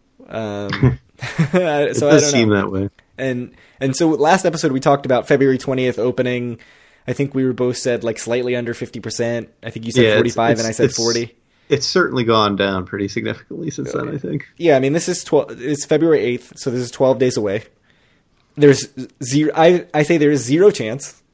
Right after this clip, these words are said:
Speaker 1: it <laughs> opens on February twentieth. <laughs> Um, and, and I hate to say it, but I'm getting more and more toward, like, I don't know if it's gonna happen.
Speaker 2: At all?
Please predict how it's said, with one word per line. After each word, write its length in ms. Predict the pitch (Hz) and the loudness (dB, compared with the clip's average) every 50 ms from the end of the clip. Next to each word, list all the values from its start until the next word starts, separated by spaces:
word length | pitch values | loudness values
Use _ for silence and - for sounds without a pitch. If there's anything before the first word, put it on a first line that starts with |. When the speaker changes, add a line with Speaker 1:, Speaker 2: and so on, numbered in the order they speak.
| _ | _
Speaker 1:
it 120 | - 135 120 | -2 -2 0
<laughs> 40 | 123 | 0
opens 300 | 131 131 143 135 - 151 | 0 0 -2 -2 -2 -4
on 80 | 135 | -4
February 360 | 117 135 135 131 117 - 165 151 | -2 0 0 0 2 2 0 0
twentieth. 500 | - 123 101 113 131 135 - - - - - 170 - - - 143 - _ _ _ _ _ - | 0 -2 -2 -2 -4 -4 -6 -10 -18 -14 -12 -12 -12 -10 -14 -16 -16 _ _ _ _ _ -8
<laughs> 300 | 165 208 226 220 214 - - - - _ _ _ - | -8 -8 -8 -10 -14 -16 -20 -20 -20 _ _ _ -4
Um, 600 | - 135 135 135 131 131 131 127 127 131 - - _ _ _ _ _ _ _ _ _ _ _ | -2 0 0 2 0 0 -2 -4 -6 -8 -10 -14 _ _ _ _ _ _ _ _ _ _ _
and, 300 | - 147 170 151 147 - - - | -4 -4 -2 -2 -4 -6 -4 0
and 120 | 165 156 | 2 4
I 100 | 143 143 | 4 6
hate 240 | 143 165 208 226 - | 6 4 2 2 0
to 100 | 202 185 | -2 -2
say 280 | - - 185 196 196 | 0 2 4 6 6
it, 200 | 202 165 - - | 6 4 2 0
but 120 | - 156 143 | 0 2 2
I'm 420 | 147 147 147 143 139 131 - - _ | 4 4 2 2 0 -4 -6 -12 _
getting 500 | - 160 160 160 165 185 180 175 170 160 | 0 2 4 4 4 2 2 0 0 0
more 220 | 147 151 160 160 160 | 0 0 2 2 2
and 140 | 160 147 143 | 0 0 -2
more 240 | 147 151 156 151 | 0 2 2 2
toward, 500 | 143 147 - 147 139 135 135 131 123 113 | 2 0 -2 0 2 2 2 0 -2 -2
like, 320 | 123 123 117 113 - - - | -2 -2 -2 -2 -4 -6 -6
I 320 | 95 113 - 131 135 135 | -2 0 2 2 2 2
don't 340 | 123 110 - 131 123 117 107 | 0 -2 -2 -4 -2 -2 -4
know 120 | 117 117 | -6 -6
if 80 | 113 104 | -6 -8
it's 120 | 110 - | -10 -12
gonna 160 | - 110 95 92 | -12 -12 -12 -10
happen. 300 | 78 57 - - - - _ _ _ _ _ _ _ _ _ _ _ _ _ _ _ _ _ _ _ _ _ _ _ _ _ _ _ _ _ _ - | -12 -14 -16 -18 -20 -20 _ _ _ _ _ _ _ _ _ _ _ _ _ _ _ _ _ _ _ _ _ _ _ _ _ _ _ _ _ _ -2
Speaker 2:
At 100 | 131 123 | 0 2
all? 360 | 127 - 139 175 - - - | 4 4 4 4 2 -2 -8